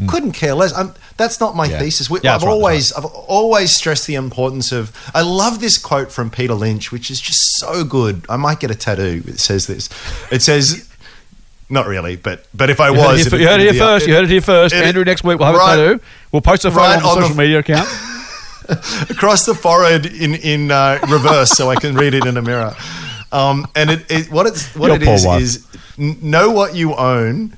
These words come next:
Speaker 2: and know why you own it. And I
Speaker 1: There you
Speaker 2: think
Speaker 1: go.
Speaker 2: that one sentence is basically, oh,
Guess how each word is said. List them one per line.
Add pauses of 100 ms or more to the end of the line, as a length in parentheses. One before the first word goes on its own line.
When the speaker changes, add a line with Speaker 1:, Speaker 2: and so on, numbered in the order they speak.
Speaker 2:
and
know
why
you
own
it. (240)
And
I
Speaker 1:
There
you
Speaker 2:
think
Speaker 1:
go.
Speaker 2:
that
one
sentence (360)
is
basically, (120)
oh,